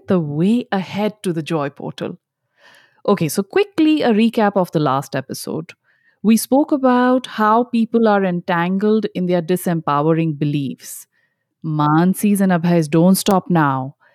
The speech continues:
The joy portal is just around the corner. We challenged core conditioning of life as if it's a hardship. We talked about the F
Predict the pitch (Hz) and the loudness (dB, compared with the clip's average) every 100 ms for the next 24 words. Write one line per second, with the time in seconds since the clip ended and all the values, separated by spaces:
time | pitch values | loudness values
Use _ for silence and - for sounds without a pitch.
0 | _ _ 190 165 - 208 196 214 208 190 | _ _ -4 -4 0 2 4 2 2 0
1 | 190 196 196 196 - 254 240 202 170 151 | 0 0 0 -2 -2 0 0 0 2 0
2 | 156 156 147 135 - 180 _ _ _ _ | 0 -4 -2 -2 -4 -10 _ _ _ _
3 | - 170 165 - 170 156 156 165 - - | -6 -4 -4 -2 0 2 0 -4 -10 -4
4 | 254 269 294 285 269 240 240 - 240 240 | 2 4 4 2 2 4 2 2 2 4
5 | 233 220 208 175 165 147 139 147 214 339 | 4 2 2 2 4 2 2 2 0 -2
6 | - _ - 156 151 160 156 - 208 196 | -6 _ -6 -4 -2 -4 -4 -2 -2 0
7 | 151 - - 175 247 _ - - - - | -2 -2 -2 -2 -4 _ -20 -20 -20 -20
8 | _ _ - 170 190 190 185 - 226 185 | _ _ -6 0 2 2 0 0 2 2
9 | - - 214 - 185 196 214 - 185 190 | 0 -8 -4 0 2 2 -2 -2 -2 -2